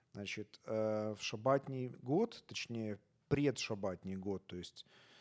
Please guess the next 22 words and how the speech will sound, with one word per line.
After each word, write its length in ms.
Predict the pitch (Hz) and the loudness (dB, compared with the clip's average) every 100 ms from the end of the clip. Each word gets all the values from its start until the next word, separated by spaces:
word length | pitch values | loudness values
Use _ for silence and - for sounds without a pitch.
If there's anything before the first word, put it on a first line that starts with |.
| - _ _ | -20 _ _
шестой 560 | - - 131 - 151 135 | -8 -4 -4 2 4 4
год 420 | 117 117 107 - - | 2 0 -2 -4 -10
семи-, 440 | - 117 113 117 - | -6 -2 -2 -4 -6
семилетнего 800 | - 131 127 120 113 110 107 107 | -4 0 2 2 0 -2 -2 -2
цикла, 500 | - 202 240 143 117 | -2 -4 -2 0 0
Бог 320 | 117 214 190 | 0 -4 -2
давал 340 | 147 170 185 | -4 -2 -2
урожая 440 | 190 190 175 170 151 | -2 -2 2 4 4
в 60 | |
два 200 | 131 131 | 4 4
раза 280 | 123 120 113 | 6 4 2
больше 520 | 107 104 101 - 196 220 _ _ _ _ - | 0 0 0 0 -6 -8 _ _ _ _ -8
и 80 | |
говорил: 420 | 123 131 131 127 185 | 0 2 4 4 2
Это 160 | 220 156 | 0 -6
тебе 280 | 139 135 | -6 -2
на 400 | 127 120 113 107 156 | 2 4 4 4 2
этот 280 | 294 294 277 | 0 -4 -2
год 260 | 269 240 | -2 0
и 40 | 214 | 0
на 120 | 185 | 0
следующий. 680 | - 170 147 123 - 110 | 2 2 4 4 2 -4